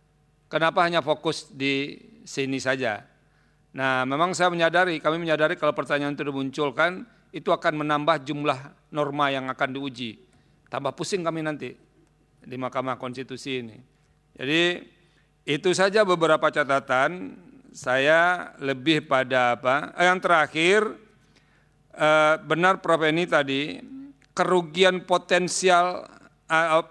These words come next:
kerugian aktual apa yang dialami itu harus ditambahkan penguraiannya di legal standing. Misalnya, Bu Titi dan kawan-kawan datang atas nama Koalisi Perempuan, tidak direspon, atau kami tawarkan, eh,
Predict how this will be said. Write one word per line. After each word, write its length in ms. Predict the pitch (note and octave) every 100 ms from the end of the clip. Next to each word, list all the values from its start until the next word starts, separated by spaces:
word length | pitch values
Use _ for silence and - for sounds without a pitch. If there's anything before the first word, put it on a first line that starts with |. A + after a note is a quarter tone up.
| -
kerugian 480 | - F#3 E3+ F#3 F3+
aktual 480 | E3 - F#3 F3 E3
apa 240 | D#3+ F#3+
yang 160 | D#3+ D#3+
dialami 400 | D3+ D#3 D#3+ D#3
itu 80 |
harus 240 | D#3+ D3+ -
ditambahkan 640 | D3+ C#3 C#3 C#3+ - C#3+
penguraiannya 480 | C3+ B2+ C3 C3 C3
di 400 | B2 B2 B2 -
legal 320 | C3 A#2+ B2
standing. 480 | - B2+ A#2+ A2+ G2+ C#3 _ _ _ _ _ _ _ _ _ _ _ _
Misalnya, 880 | B2 A2+ A#2+ A#2+ C3 C#3+ D3 D3+ - - _ _ _
Bu 160 | - C3
Titi 240 | C3 A#2+
dan 240 | D3 C3+ C3
kawan-kawan 800 | C3 C3 B2+ B2+ B2 C#3 C#3+ C3
datang 400 | A#2+ - C3+ C3+
atas 320 | B2 B2+ -
nama 240 | B2 B2
Koalisi 400 | B2 B2+ B2 C#3
Perempuan, 720 | A#2+ B2 A2+ B2+ B2+ B2 A2+ A2+
tidak 320 | C3+ B2 A#2+
direspon, 800 | A#2+ A2+ - C3 C3 B2+ A2 A2 - _ _ _
atau 320 | B2 B2 C3
kami 240 | C3+ C3+
tawarkan, 800 | C3 C3+ C3 C3 - C#3 C3 D3 - _ _ _
eh, 180 | C#3 B2